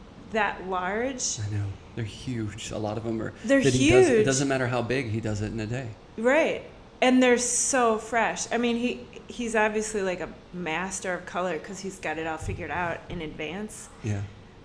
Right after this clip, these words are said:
Speaker 1: Um, but, yeah, I just thought they were really, really risky, really ballsy.
Speaker 2: Yeah. Well, he's been doing his thing, you know,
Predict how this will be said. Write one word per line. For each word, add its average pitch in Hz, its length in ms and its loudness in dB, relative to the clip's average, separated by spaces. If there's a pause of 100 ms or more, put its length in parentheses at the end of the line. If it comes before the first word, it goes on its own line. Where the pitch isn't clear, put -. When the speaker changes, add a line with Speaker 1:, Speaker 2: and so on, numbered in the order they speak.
(160)
Speaker 1:
Um, 175 540 -4 (1900)
but, 214 320 2 (1080)
yeah, 240 200 4
I 214 80 6
just 208 220 -2
thought 247 200 0
they 240 100 4
were 226 160 4
really, 202 360 0
really 185 280 -2
risky, 156 680 -8 (220)
really 196 200 -4
ballsy. 165 600 -4 (420)
Speaker 2:
Yeah. 107 180 -6 (1600)
Well, 135 120 2
he's 120 240 -2
been 127 200 -4
doing 117 460 0 (100)
his 107 220 -6
thing, 107 400 -4 (500)
you 113 100 -2
know, 98 280 -6